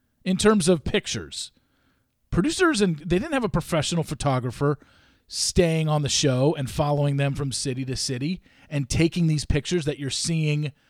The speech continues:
the Kelseys and the Daisies and the Rachels and the Jens of the world and, and all the other women posting on their Instagram feeds. These weren't taken by their own phone. These were taken by the show, given to the women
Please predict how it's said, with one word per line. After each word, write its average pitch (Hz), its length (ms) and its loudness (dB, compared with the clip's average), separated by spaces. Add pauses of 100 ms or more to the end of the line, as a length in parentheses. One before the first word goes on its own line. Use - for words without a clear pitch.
(320)
the 135 100 -4
Kelseys 170 640 2
and 143 140 -4
the 143 40 -2
Daisies 156 560 0
and 151 140 -2
the 151 60 2
Rachels 165 580 2
and 156 100 -2
the 151 60 0
Jens 165 380 2
of 165 80 0
the 160 100 2
world 160 420 2
and, 143 160 -6 (200)
and 165 120 -2
all 202 140 6
the 185 80 6
other 220 180 8
women 165 360 2 (260)
posting 175 600 4
on 165 320 -2
their 170 100 2
Instagram 156 560 -2
feeds. 90 300 -12
These 311 160 -4
weren't 403 220 -2 (220)
taken 214 300 2
by 143 120 2
their 131 180 0
own 135 120 0
phone. 131 500 -2 (440)
These 220 180 -4
were 311 80 -2
taken 240 460 0
by 180 220 4
the 196 100 2
show, 165 560 4
given 247 380 0
to 220 100 2
the 196 100 4
women 151 520 0